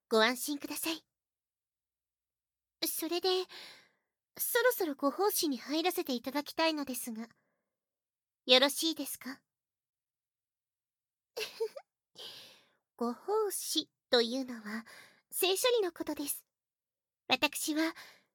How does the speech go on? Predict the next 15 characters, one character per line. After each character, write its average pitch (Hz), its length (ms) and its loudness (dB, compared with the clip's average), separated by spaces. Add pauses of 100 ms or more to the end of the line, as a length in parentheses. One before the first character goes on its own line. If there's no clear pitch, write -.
(220)
性 302 360 4
処 415 160 2
理 427 140 4
メ 440 100 8 (100)
イ - 40 -2
ド 440 80 4
で 339 140 0
す - 100 -6
か 294 100 -10
ら。 302 220 -8 (1700)
こ 302 120 2
ん 302 80 0
な 302 140 -2
形 - 380 -6
で、 320 200 2